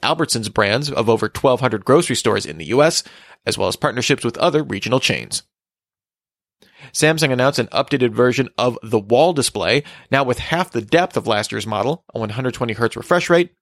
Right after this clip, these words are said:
and able to be scaled to a one thousand inch display at up to sixteen K resolution.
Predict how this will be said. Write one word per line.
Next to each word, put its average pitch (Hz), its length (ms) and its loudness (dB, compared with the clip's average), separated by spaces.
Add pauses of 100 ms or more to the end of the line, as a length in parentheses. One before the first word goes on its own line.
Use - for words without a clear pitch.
(140)
and 170 200 4
able 180 200 4
to 151 80 0
be 127 80 2
scaled 180 480 4
to 147 180 4
a 127 60 6
one 127 180 0
thousand 165 520 -2
inch 180 220 -2
display 151 520 2 (180)
at 131 100 0
up 139 100 0
to 127 60 -2
sixteen 180 440 0
K 104 240 -4
resolution. 113 600 0